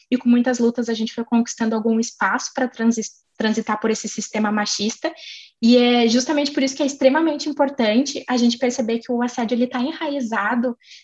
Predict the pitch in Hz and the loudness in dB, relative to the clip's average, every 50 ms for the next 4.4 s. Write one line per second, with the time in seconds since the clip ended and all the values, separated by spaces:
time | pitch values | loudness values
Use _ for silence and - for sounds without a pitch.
0 | _ - 226 233 233 233 - - 254 240 233 247 240 - 269 254 240 214 220 247 | _ -4 -2 0 0 0 -2 0 0 0 0 0 2 2 0 2 2 0 -2 -2
1 | 247 - - 285 262 262 262 269 277 277 - 254 220 214 208 226 - - - 240 | -4 -4 -4 -2 -2 -2 -2 -2 -6 -6 -4 -4 -4 -2 -4 -6 -6 -4 0 0
2 | 254 262 - 330 285 277 285 277 311 302 302 285 277 - 269 262 - - 262 - | 0 0 0 -4 -6 -6 -6 -6 -4 -2 -2 -2 -2 -2 -4 -6 -4 -6 -6 -2
3 | 262 262 240 247 277 311 302 294 277 285 277 269 - 269 247 254 247 240 - 226 | 0 0 2 2 0 0 -2 -2 -2 -2 -2 -2 0 -2 0 0 -2 -4 -4 -6
4 | 196 208 202 220 240 254 277 269 | -6 -4 -2 -2 -2 0 0 -2